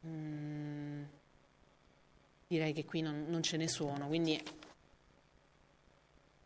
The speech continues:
io vi chiederei anche direttamente se su questa parte di urbanistica avete delle domande specifiche, perché in questa, no?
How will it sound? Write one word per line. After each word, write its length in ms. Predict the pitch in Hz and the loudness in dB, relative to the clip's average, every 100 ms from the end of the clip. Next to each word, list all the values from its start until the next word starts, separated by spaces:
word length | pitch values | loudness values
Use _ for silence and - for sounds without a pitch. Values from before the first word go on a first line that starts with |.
| - - - - - - - - - - - - - - - - 190 - 185 - - - - - - - - | -20 -20 -20 -20 -20 -20 -20 -20 -20 -20 -20 -20 -20 -20 -20 -2 0 2 0 -6 -10 -20 -20 -20 -20 -20 -2
io 180 | 196 165 | 4 6
vi 80 | |
chiederei 380 | 160 165 160 170 | 8 8 10 8
anche 300 | 170 185 196 | 6 4 6
direttamente 520 | 180 175 175 180 180 | 6 6 6 4 6
se 140 | 170 165 | 4 6
su 180 | - 180 | 4 4
questa 300 | 170 - 160 | 2 4 4
parte 260 | - 175 | 4 4
di 80 | 170 | 4
urbanistica 640 | 175 170 190 190 175 160 | 4 4 2 2 2 2
avete 320 | - 170 175 160 | 2 2 4 4
delle 200 | 165 165 | 4 4
domande 280 | 170 190 | 4 4
specifiche, 560 | 175 - - 208 214 170 | 4 4 2 4 6 6
perché 240 | 165 - | 4 0
in 260 | 165 165 165 | -2 0 0
questa, 440 | - 175 - 170 - - - - - - - | 0 0 4 2 2 -12 -20 -20 -20 -20 -6
no? 240 | 180 240 | -4 -2